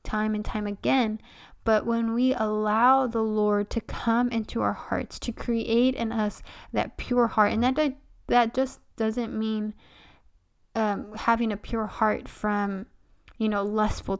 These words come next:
things. It's having a pure heart of allowing the things of the Lord to dwell in our hearts, of not letting shame and fear and guilt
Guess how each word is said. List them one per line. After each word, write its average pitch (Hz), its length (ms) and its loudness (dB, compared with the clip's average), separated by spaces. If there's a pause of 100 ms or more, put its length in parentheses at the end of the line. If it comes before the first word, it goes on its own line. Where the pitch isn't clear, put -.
things. 233 300 2
It's - 260 -4 (180)
having 269 380 2
a 220 60 0
pure 233 280 -4
heart 226 400 2
of 202 320 0 (360)
allowing 240 640 2
the 220 100 -4
things 233 380 -2
of 220 120 0
the 220 120 0
Lord 214 340 -2
to 226 100 -2
dwell 208 380 2
in 202 140 -2
our 196 120 -2
hearts, 196 300 0
of 214 100 -2
not 214 220 0
letting 208 320 0
shame 214 640 0 (880)
and 220 140 4
fear 220 580 0 (360)
and 214 280 0
guilt 220 480 4